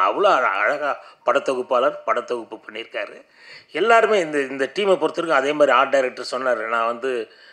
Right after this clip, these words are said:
அஹ், சென்னையிலே வளர்ந்தவர்னு," ஆனா அந்த மாதிரி தெரியல.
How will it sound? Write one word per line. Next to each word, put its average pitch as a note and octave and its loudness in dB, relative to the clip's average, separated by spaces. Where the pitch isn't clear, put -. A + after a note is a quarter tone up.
அஹ், G#2 -4
சென்னையிலே B2 0
வளர்ந்தவர்னு," A2 0
ஆனா C#3+ 4
அந்த B2+ 2
மாதிரி C#3 2
தெரியல. B2+ 0